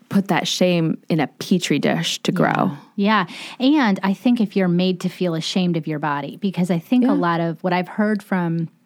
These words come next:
Speaker 2: people who sort of push back against purity culture
Speaker 1: Mm-hmm.
Speaker 2: is I think some of them have come from those legalistic environments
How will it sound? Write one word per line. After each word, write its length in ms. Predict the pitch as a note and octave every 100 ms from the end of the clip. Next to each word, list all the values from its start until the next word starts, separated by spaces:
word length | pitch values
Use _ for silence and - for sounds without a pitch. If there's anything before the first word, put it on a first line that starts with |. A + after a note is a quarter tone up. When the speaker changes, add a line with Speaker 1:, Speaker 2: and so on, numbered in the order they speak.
| _ _ _ - - G3
Speaker 2:
people 400 | G3 F#3+ F3 F3
who 380 | E3+ D#3+ D#3 D#3 - - -
sort 240 | - G3+ F3+
of 160 | D#3+
push 260 | - G3 -
back 680 | E3 D3 D#3 E3+ C4+ - -
against 380 | A#3+ B3 B3+ -
purity 240 | C4 B3 B3
culture 540 | B3 B3 - B3+ C#4 -
Speaker 1:
Mm-hmm. 160 | F3+ E3 E3+
Speaker 2:
is 220 | G3 F3+ -
I 60 |
think 280 | G3 A#3+ A#3+
some 180 | - G#3
of 120 | F3
them 100 | F3+
have 160 | D3+ -
come 240 | - F3
from 200 | F3 G#3
those 220 | G3+ F#3+
legalistic 480 | G3+ G3 G3 G3 G#3
environments 880 | F#3 E3+ D#3+ F3 A3+ C4+ D4 D4+